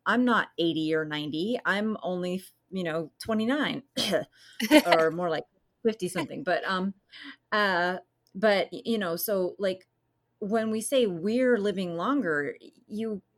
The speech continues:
Speaker 1: you have to realize that those folks who are in their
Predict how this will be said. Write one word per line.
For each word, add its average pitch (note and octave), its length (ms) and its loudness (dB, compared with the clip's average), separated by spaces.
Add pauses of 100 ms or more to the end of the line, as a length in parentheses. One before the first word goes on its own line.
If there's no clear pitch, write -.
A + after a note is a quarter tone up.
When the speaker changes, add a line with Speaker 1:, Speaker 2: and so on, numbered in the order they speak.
(200)
Speaker 1:
you G#3+ 140 -4
have A#3+ 220 -2
to G#3+ 100 -4
realize G#3+ 400 2
that F3+ 240 -4
those G3 320 -2
folks G#3 340 -4
who G3+ 260 -6
are E3+ 480 2 (500)
in F#3 140 -2
their E3 160 -2